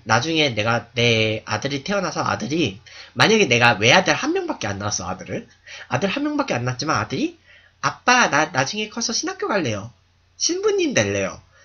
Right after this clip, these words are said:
굳이 말리진 않을 거예요. 뭐, 자기가 가겠다는데 뭐.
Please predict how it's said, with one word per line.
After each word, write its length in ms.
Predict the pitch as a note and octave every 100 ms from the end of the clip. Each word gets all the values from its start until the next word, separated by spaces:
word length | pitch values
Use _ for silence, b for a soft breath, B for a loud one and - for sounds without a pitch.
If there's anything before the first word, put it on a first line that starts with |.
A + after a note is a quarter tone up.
| b _ _ _ _ _ _ -
굳이 320 | D3+ B3 D4+
말리진 460 | C3 G#2 G#2 G#2
않을 200 | F#2 -
거예요. 240 | - - - _ _ _ _ _ _ _ _ _ _ _ _ _ _ -
뭐, 240 | F4 B3
자기가 420 | - A3+ A#3 A3+ F3+
가겠다는데 720 | - B2 D#3+ F#3+ G3+ F3 D3
뭐. 320 | A2 G#2